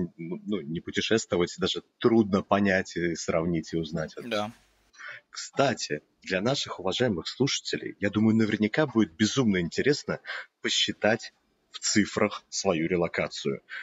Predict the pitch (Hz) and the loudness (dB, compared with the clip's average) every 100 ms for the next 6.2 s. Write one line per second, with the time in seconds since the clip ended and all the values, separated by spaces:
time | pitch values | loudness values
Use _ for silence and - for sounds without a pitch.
0 | - _ 90 98 - 95 90 107 - - | -14 _ 0 0 0 0 2 2 2 0
1 | 113 104 92 92 - 107 - 76 - 113 | 4 4 4 0 0 0 0 -2 0 0
2 | 127 - _ 101 107 139 - 160 - 175 | 0 -10 _ -4 2 2 4 0 2 0
3 | 101 - - - - _ 90 - - - | 0 -2 -6 -10 -14 _ -6 -6 -8 0
4 | 120 147 139 - 113 - 123 76 - 110 | 2 4 2 2 -2 2 2 2 2 -4
5 | - - - - 104 104 - 101 107 120 | -4 -16 -8 -2 0 0 2 2 4 4
6 | 120 - | 0 -2